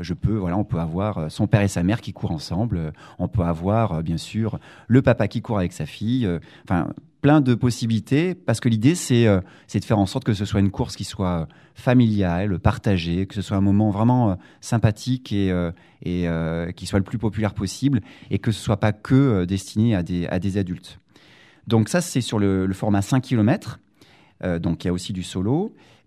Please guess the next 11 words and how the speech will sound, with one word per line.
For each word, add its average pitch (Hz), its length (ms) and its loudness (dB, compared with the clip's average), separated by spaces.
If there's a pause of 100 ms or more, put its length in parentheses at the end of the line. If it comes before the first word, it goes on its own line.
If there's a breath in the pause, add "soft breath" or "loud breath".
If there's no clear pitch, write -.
Euh, 92 920 0
et 139 120 6
puis, 131 240 0
il 180 80 -2
y 160 60 0
a 127 80 4
le 98 220 2
format, 104 640 0
euh, 92 100 0
dix 113 200 -6
kilomètres 104 640 4